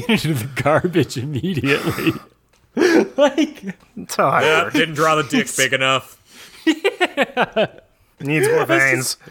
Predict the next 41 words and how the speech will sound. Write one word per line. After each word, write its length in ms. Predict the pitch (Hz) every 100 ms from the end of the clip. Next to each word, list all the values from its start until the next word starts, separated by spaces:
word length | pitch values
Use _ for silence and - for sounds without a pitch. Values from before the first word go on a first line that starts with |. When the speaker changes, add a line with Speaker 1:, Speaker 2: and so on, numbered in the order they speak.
| - -
Speaker 1:
just, 300 | 330 392 339
that's 220 | 330 330
all 200 | 339 339
he's 220 | 311 254
doing. 500 | 190 247 269 202 135 180 320 269
He's, 160 | 262
like, 220 | 269 - 294 277 220 _
he's 200 | 233 247
not 280 | 247 277 285
contri-, 380 | 339 - 226 220
he's 100 | 226
not 100 | 277
really 160 | 262
contributing. 400 | 220 - 226 214
He's, 80 | 175
like, 100 | 156
drawing 320 | 131 165 190 214
a 40 |
thing 200 | 208 190
and 80 | 170
then 80 | 147
throwing 460 | - 139 156 170
it 80 | 165
away. 500 | 151 123 113 104 104 - - 233 - _ _
Uh, 640 | 156 156 151 147 147 143 - - - _
and 200 | 208 240
then 100 | 277
he 140 | 359
draws, 560 | 254 208 208 208 202 180 - -
before 540 | 190 - 254 339 403
they 140 | 392 330
decide 520 | 294 - 185 143 120
that 100 | 147
they're 100 | 151
gonna 180 | 139 127
team 360 | 123 - 156 143
up, 260 | 110 104 - -
he 160 | - 151
draws 400 | 156 180 247 226
a 60 |
panel 580 | 180 156 160 131 113